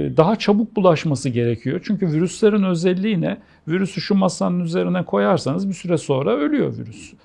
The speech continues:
Ancak, e, sizin vücudunuza girerse bir memelinin vücuduna ya da insan vücuduna girerse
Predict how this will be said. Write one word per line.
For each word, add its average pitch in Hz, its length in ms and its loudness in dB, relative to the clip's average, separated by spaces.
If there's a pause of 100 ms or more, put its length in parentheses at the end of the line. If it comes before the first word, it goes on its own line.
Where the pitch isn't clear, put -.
(160)
Ancak, 196 640 0
e, 139 320 -2
sizin 226 460 0
vücudunuza 185 500 -2
girerse 143 500 -2
bir 135 80 -6
memelinin 156 640 0
vücuduna 127 440 -6
ya 131 140 0
da 143 60 -2
insan 156 520 0
vücuduna 131 440 -6
girerse 185 560 -2